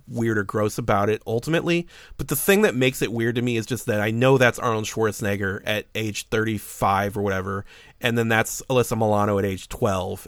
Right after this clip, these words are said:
and they just touched lips on screen, and I was just like, it gave me the chills. <laughs> And not in a good way. But it, it, yeah, it was, it was a little, little much, a little more than we needed there on the, on the,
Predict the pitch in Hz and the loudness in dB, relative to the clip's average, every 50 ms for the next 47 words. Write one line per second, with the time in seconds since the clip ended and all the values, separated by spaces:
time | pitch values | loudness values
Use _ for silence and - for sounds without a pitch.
0 | - - 110 104 104 101 117 117 107 104 101 - - - - - 107 - - - | -8 -6 -6 -4 -2 -2 -2 -2 -2 -4 -6 -8 -10 -8 -6 -6 -4 -4 -6 -8
1 | 107 117 117 107 - - - 95 95 95 - - - 117 110 101 98 95 95 98 | -4 -2 -2 -2 -2 -4 -4 -4 -4 -4 -8 -8 -8 -6 -4 -4 -4 -4 -4 -4
2 | 98 104 107 107 135 104 - - 107 101 - - 117 - - - - - - - | -2 -2 -2 -2 -4 -6 -6 -4 -6 -6 -6 -8 -8 -8 -10 -16 -20 -20 -20 -18
3 | - 135 123 135 131 131 127 117 113 - - - - 120 101 95 95 104 110 - | -8 -2 0 2 2 2 2 0 0 -2 -2 0 0 0 0 0 -2 -2 -4 -4
4 | - - - - 202 - - - - - 254 208 - - - 185 - _ - 254 | -4 -4 -6 -6 -6 -2 -2 2 2 4 2 2 0 -4 -8 -8 -8 _ -6 -4
5 | - 320 - - - 302 - - - - - - - 147 156 160 165 160 156 160 | -2 -2 -2 -2 -2 -4 -6 -6 -10 -14 -8 0 2 4 6 8 8 8 6 4
6 | 160 135 143 151 147 135 135 123 117 113 117 - - - - - - - - - | 4 4 6 6 6 8 6 6 6 4 2 -2 -6 -14 -20 -20 -20 -20 -20 -20
7 | - - _ - 139 127 123 - _ 147 151 - 160 156 143 117 123 117 98 101 | -20 -10 _ 2 2 2 2 0 _ -6 -4 -2 -2 -2 -2 -2 -2 -4 -4 -2
8 | 117 185 196 196 196 202 202 170 160 139 127 113 104 98 95 92 98 98 - 151 | 0 0 0 2 2 2 2 2 0 0 0 0 0 0 -2 -2 -4 -4 -4 -2
9 | 131 101 98 95 92 92 87 - - - 175 196 185 165 147 143 131 127 123 120 | -2 -2 -2 -4 -6 -8 -10 -12 -6 0 2 4 4 6 6 6 6 4 2 2
10 | 113 107 107 107 101 104 101 101 101 98 95 98 95 95 98 95 92 92 92 95 | 0 0 -2 -2 -2 -2 -2 0 0 0 0 0 0 0 -2 -4 -4 -6 -6 -6
11 | 104 - 104 98 98 92 95 95 95 | -8 -8 -8 -8 -6 -6 -6 -8 -10